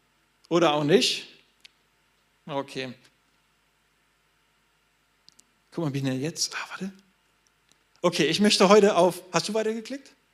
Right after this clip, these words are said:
Warte mal. Okay, die Batterie ist leer. Hm, Mist. <laughs> Okay, also ich möchte heute auf drei Mythen eingehen, die man als Single gerne einmal hat.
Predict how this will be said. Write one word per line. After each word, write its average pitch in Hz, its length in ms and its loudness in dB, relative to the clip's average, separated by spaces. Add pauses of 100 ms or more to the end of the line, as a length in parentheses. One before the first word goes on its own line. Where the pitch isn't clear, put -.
(760)
Warte 135 140 -6
mal. 180 160 -6 (3000)
Okay, 131 420 -6 (140)
die - 80 -6
Batterie 147 380 0
ist 143 160 -4
leer. 135 280 -6 (160)
Hm, 151 300 -6 (200)
Mist. 143 360 -4 (120)
<laughs> - 120 -6
Okay, 185 420 2 (240)
also 170 240 8
ich 202 120 6
möchte 214 300 4
heute 233 260 6
auf 175 240 2 (260)
drei 185 260 6
Mythen 196 320 6
eingehen, 147 540 0 (1300)
die 196 240 6
man 202 280 6
als 160 300 4
Single 202 400 4 (160)
gerne 160 320 4
einmal 147 340 -2
hat. - 280 -8